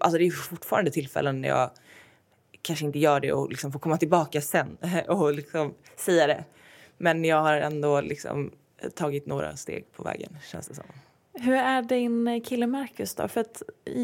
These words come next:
Speaker 2: jag själv kan vara sådär att min sambo, han är helt tvärt emot mig. Han ber inte om ursäkt för sin existens och han är rakt på sak och han lindar inte in någonting. Samtidigt som att det är ju väldigt skönt, för man vet alltid vad man har honom.
Speaker 1: Mm.
Speaker 2: Hur, kan du känna att, att din relation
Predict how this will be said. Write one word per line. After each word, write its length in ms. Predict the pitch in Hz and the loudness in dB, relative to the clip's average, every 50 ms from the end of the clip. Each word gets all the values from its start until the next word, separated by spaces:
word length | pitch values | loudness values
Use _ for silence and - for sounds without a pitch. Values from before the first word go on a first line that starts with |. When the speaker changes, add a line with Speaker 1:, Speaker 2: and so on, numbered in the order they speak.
| 233 226 233 | -2 0 0
Speaker 2:
jag 160 | 240 240 - | 0 2 4
själv 220 | - 320 320 277 | 4 4 4 4
kan 200 | - - 226 208 | 2 0 2 2
vara 140 | 202 196 208 | 2 2 2
sådär 220 | - 208 196 196 196 | 0 0 2 2 2
att 180 | 196 196 - | 0 -2 -4
min 480 | - 220 214 220 220 247 262 247 226 214 | -4 -4 -2 0 0 0 0 0 0 0
sambo, 300 | - 220 202 190 190 208 | 0 0 0 2 0 2
han 240 | 202 220 226 214 202 | 2 4 4 4 2
är 460 | 202 202 190 190 - 110 - - - - - | 2 2 0 0 -2 -2 -4 -4 -6 -12 -16
helt 480 | - - - 285 254 - - 190 - | -10 -2 0 2 2 2 0 -2 -4
tvärt 240 | - - 196 190 - | -4 -4 -4 -4 -2
emot 180 | 190 180 190 - | -4 -4 -4 -6
mig. 240 | 190 - - - | -6 -6 -6 -2
Han 260 | 220 226 240 240 226 214 | 2 4 4 4 4 2
ber 180 | 208 196 190 | 2 2 2
inte 240 | 190 196 196 190 - | 0 -2 -2 -2 -2
om 100 | 196 190 | -2 -2
ursäkt 300 | 202 196 - - 196 - | -2 0 0 -2 -2 -2
för 80 | - 202 | -2 2
sin 240 | - 247 202 196 | 4 4 4 2
existens 600 | 190 202 196 - 208 196 - 208 190 202 196 - | 0 -2 -2 -2 -2 2 2 2 2 2 0 -2
och 100 | - 214 | 0 2
han 260 | 220 226 240 214 190 190 | 4 4 4 4 4 2
är 100 | 190 196 | 4 4
rakt 220 | 202 208 190 - | 4 2 2 0
på 80 | - 214 | -4 -2
sak 340 | - - - 202 196 - - | 0 0 0 0 0 0 0
och 60 | 208 | 0
han 240 | 208 202 196 196 196 - - - - - - - | 2 2 0 0 -2 -6 -10 -16 -18 -18 -12 -2
lindar 360 | - 214 214 214 208 190 185 | 2 4 4 6 4 4 2
inte 220 | 190 190 185 - | 2 0 0 0
in 120 | 233 240 226 | 2 2 2
någonting. 420 | 202 196 190 - - 214 214 214 - - - - - - _ | 0 0 -2 -4 -2 -2 -2 -2 -4 -8 -18 -20 -20 -20 _
Samtidigt 560 | - - 240 214 208 202 254 254 247 247 233 | 2 4 4 4 4 2 2 0 0 0 -2
som 120 | - 240 | 0 2
att 260 | 233 226 220 - - - | 2 2 0 -2 -8 -12
det 160 | 220 214 233 226 | -2 0 2 4
är 80 | 220 | 4
ju 100 | 220 233 | 4 4
väldigt 280 | 233 233 208 208 208 - | 4 4 2 0 -4 -8
skönt, 380 | - - 285 285 220 196 202 | -2 2 4 4 4 2 -2
för 100 | - - | -4 -2
man 120 | 220 208 202 | -2 0 0
vet 160 | 202 208 - | 0 0 0
alltid 220 | 233 214 190 - | 0 -2 -2 -2
vad 100 | 220 214 | 0 0
man 100 | 208 233 | 0 2
har 180 | 262 320 285 - | 2 2 2 2
honom. 300 | 214 - - - 240 220 - | 0 -2 -4 -6 -6 -6 -6
Speaker 1:
Mm. 180 | - 151 156 151 156 - _ _ _ _ _ - - | -6 -4 -4 -6 -8 -10 _ _ _ _ _ -14 -4
Speaker 2:
Hur, 380 | 226 247 254 254 254 247 - | 0 0 2 2 2 2 0
kan 200 | - - 254 247 | 0 0 0 0
du 100 | 240 254 | 0 2
känna 280 | 240 - 254 233 226 220 | 2 2 2 2 2 0
att, 280 | 214 - - - - - | -2 -2 -8 -12 -6 -2
att 140 | - 233 220 | -2 0 2
din 200 | 240 233 220 220 | 2 2 4 4
relation 760 | 233 220 226 226 - - 311 294 277 262 240 226 220 220 | 4 2 2 0 2 2 2 2 4 2 0 0 -2 -2